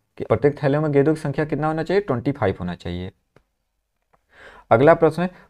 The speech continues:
पन्द्रह सदस्य के एक परिवार में प्रत्येक को चावल की समान मात्रा में आवश्यकता होती है। किसी विशेष दिन परिवार के कुछ सदस्यों के अनुपस्थित होने के कारण उनकी चावल की खपत में फ़ाइव रेशियो थ्री के अनुपात में कमी की गई। तो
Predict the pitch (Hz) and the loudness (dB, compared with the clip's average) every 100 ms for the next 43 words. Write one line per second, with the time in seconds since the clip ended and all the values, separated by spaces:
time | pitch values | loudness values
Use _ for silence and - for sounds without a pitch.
0 | _ - 131 135 175 175 143 165 - 170 | _ 2 4 4 4 2 0 0 -2 -6
1 | - 156 170 147 135 139 165 170 135 - | -2 -2 0 -2 2 2 0 -2 -6 -4
2 | 147 156 175 175 - 117 117 147 156 180 | -4 -4 -6 -8 -4 0 0 0 -2 -6
3 | - 127 120 123 147 143 123 117 127 139 | -6 -6 -4 -4 -4 -4 -6 -6 -4 -4
4 | 147 - 120 104 - - 135 117 110 110 | -4 -4 -6 -8 -8 -4 -2 -2 -6 -2
5 | 143 117 85 - _ _ - 120 - 170 | -2 0 -4 -10 _ _ -6 -4 -2 -2
6 | 147 123 135 156 143 139 127 - 123 117 | 0 -2 0 0 0 -4 -4 -2 -2 -2
7 | 123 139 147 156 156 - 160 - 123 117 | -2 -2 -2 -6 -6 -8 -8 -6 -2 -2
8 | 117 143 143 147 147 147 120 117 117 - | -2 -2 -4 -2 -4 -4 -8 -6 -8 -4
9 | - 180 - 120 110 113 117 107 135 175 | -4 -4 -4 -4 -2 -4 -4 -6 -4 -8
10 | - _ _ - 117 117 165 - 123 113 | -12 _ _ -6 -4 -4 -6 -2 0 2
11 | 147 156 156 - 110 139 - 170 214 _ | 0 -2 -6 -8 -4 -4 -4 -8 -10 _
12 | _ _ - 110 131 160 135 131 156 156 | _ _ -6 0 2 2 -2 -2 -6 -8
13 | - 139 147 170 - 120 - 127 170 180 | -6 -4 -4 -6 -6 -6 -6 -6 -6 -4
14 | - 123 117 107 92 92 87 - - | 0 0 0 -2 -2 -2 -6 -14 -20